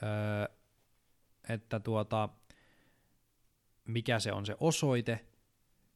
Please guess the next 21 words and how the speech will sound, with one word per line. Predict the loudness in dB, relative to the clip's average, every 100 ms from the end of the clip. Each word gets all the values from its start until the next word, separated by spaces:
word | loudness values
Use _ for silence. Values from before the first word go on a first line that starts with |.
| _ _ _ _ _ -6
ja | -2 0 0 -4 _ _ _ _ _ -8
että | -6 -2
mä | 0 0
oon | 0
nyt | -2 -4 -2
tulossa | 2 4 2 -2
sinne, | -4 -2 -2 -4 -8 _ _ _ -2
ja |
sit | -2
mult | 0 -2
loppu | -2 -4 -8
akku. | -8 -10 -14 -14 _ _ -20 -20 _ _ _ _ _ _ _ _ _ _ _ _ -8
Ja | -2 -2
sit | -2 -2
mä |
olin | -4
se, | -4
että | -6
no | -6
niin, | -4 -6
kiva, | -8 -8